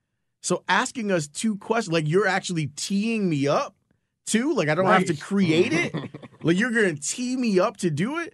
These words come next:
Speaker 2: Mm-hmm.
Speaker 1: I got that in my back pocket. I can do that literally standing on my head. I think. I think I can still stand on my head. That sort of thing.
Speaker 2: Yeah.
Speaker 1: So don't sweat it. It's good.
Speaker 2: Yeah.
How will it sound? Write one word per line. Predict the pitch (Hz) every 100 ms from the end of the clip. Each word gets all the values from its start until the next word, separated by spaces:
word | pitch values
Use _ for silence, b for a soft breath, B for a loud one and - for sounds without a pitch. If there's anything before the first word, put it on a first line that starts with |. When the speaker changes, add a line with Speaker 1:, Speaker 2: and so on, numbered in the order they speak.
| _ 123
Speaker 2:
Mm-hmm. | 117 143
Speaker 1:
I | 220
got | 320 190
that | 247
in | 220
my | 208
back | 180 214 254 -
pocket. | 359 381 208 113 -
I | 247
can | 269
do | 254 247
that | 233 190
literally | 185 233 320 320 294 277 262
standing | 196 240 233 220
on | 208 196
my | 196 196
head. | 185 117 92 _ _ _ _ _ _ _ _ _ _ _ _ 120
I |
think. | 123 139 - _ _ _ _ _ -
I | - - 120
think | 156
I | 95
can |
still | 95 85 82 - _ _
stand | - - -
on | -
my | -
head. | - - _ _ _ -
That | 135 -
sort | 101
of | 92
thing. | - -
Speaker 2:
Yeah. | 113 80 - _ _
Speaker 1:
So | - 196 196 - _ - - _ _ _ _
don't | 226 262 - -
sweat | - 160 110
it. | 80 - _ _ _ _
It's | - 196 -
good. | 277 208
Speaker 2:
Yeah. | 101